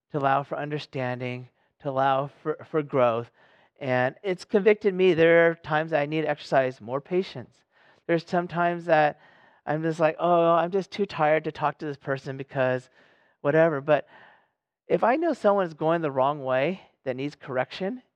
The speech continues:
and if someone's going really the wrong way that needs rebuke, and I not, if I, I literally have to ask myself constantly, "Do I love this enough, person enough to care for them, to steer them in the right direction?"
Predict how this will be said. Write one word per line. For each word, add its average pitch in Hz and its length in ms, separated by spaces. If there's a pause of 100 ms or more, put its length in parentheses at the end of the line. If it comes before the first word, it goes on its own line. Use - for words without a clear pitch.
(120)
and 135 120
if 135 80
someone's 156 200
going 151 220
really 165 220
the 214 100
wrong 202 220
way 208 140
that 156 120
needs 156 240
rebuke, 147 400 (800)
and 156 100
I 160 140
not, 226 260
if 160 140 (220)
I, 175 160
I 190 160
literally 214 260
have 220 160
to 143 80
ask 170 180
myself 170 280
constantly, 160 440
"Do 143 160
I 165 120
love 165 240
this 180 200
enough, 160 280 (100)
person 165 320
enough 147 340 (600)
to 151 80
care 147 240
for 170 100
them, 160 180
to 151 80
steer 147 280
them 151 160
in 127 60
the 123 100
right 127 200
direction?" 165 640